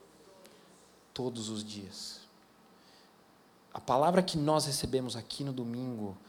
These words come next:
precisamos digerir a semana toda. Quando, por, e é legal, por exemplo, o fato de nós trabalharmos com temas. Por quê? Você pode buscar.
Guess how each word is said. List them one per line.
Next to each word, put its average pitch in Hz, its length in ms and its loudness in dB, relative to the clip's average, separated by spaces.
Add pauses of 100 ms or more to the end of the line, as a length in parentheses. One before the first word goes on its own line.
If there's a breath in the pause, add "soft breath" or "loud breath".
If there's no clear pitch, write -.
(180 loud breath)
precisamos 117 560 -4 (160)
digerir 139 760 0 (680)
a 110 40 -10
semana 120 520 -2
toda. 107 320 -6 (2000)
Quando, 156 200 6
por, 160 280 4 (1120 loud breath)
e 160 140 2
é 170 40 8
legal, 165 800 6
por 131 120 2
exemplo, 127 320 -2
o 117 40 -4
fato 131 280 -2
de 123 100 -2
nós 127 240 0
trabalharmos 120 560 -2
com 123 160 -8
temas. 120 760 0 (1080)
Por 147 140 4
quê? 135 320 2 (260)
Você 131 220 0
pode 165 280 4
buscar. 151 580 0